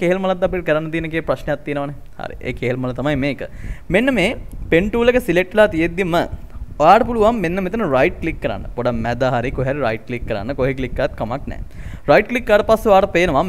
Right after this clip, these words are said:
මේක් සිලෙක්ෂන් කියලා කතාවක් තියෙනවා. හරි. ඊට පස්සේ ෆිල් පාත් කියලා තියෙනවා. ස්ට්‍රෝක් පාත් කියලා තියෙනවා. ළමයි මම මෙතෙන්දි තෝරගන්නවා ෆිල් පාත් කියන එක. බලන්න ෆිල් පාත් එක තෝරගෙන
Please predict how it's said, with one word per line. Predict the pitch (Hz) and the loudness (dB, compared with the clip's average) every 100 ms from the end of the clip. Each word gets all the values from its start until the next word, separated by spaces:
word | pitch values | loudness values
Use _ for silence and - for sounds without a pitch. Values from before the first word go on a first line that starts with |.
| 147 | 2
මේක් | 170 180 - | 0 -2 -2
සිලෙක්ෂන් | 151 185 - 175 | -2 -2 -2 -2
කියලා | 170 160 | 0 0
කතාවක් | 127 117 139 - | 0 -2 -2 -4
තියෙනවා. | 151 - - - - | -8 -6 -8 -10 -4
හරි. | 120 147 - - - | -4 -4 -8 -10 -4
ඊට | 127 156 | 0 2
පස්සේ | 190 139 - - - | 2 0 -4 -4 0
ෆිල් | 160 202 | 0 2
පාත් | 156 147 - | 2 2 0
කියලා | 135 151 | -2 -2
තියෙනවා. | 120 101 - - - | -4 -6 -10 -10 -10
ස්ට්‍රෝක් | - - 214 208 - | -6 0 0 0 -2
පාත් | 135 - - | -2 -2 -4
කියලා | 117 135 | -4 -4
තියෙනවා. | - - - - 120 | -8 -12 -14 -4 0
ළමයි | 131 113 156 - - - - | 0 0 -4 -8 -12 -8 0
මම | 170 262 | 2 2
මෙතෙන්දි | 247 254 220 | 2 2 4
තෝරගන්නවා | 190 185 196 254 - | 4 4 2 2 0
ෆිල් | 190 240 | -2 2
පාත් | 139 156 - | 2 2 0
කියන | 117 | -4
එක. | 101 - - | -4 -8 0
බලන්න | 147 196 233 | 2 2 2
ෆිල් | 160 170 196 | 0 2 2
පාත් | 190 202 | 2 0
එක | 196 151 | 0 0
තෝරගෙන | 139 151 | 2 0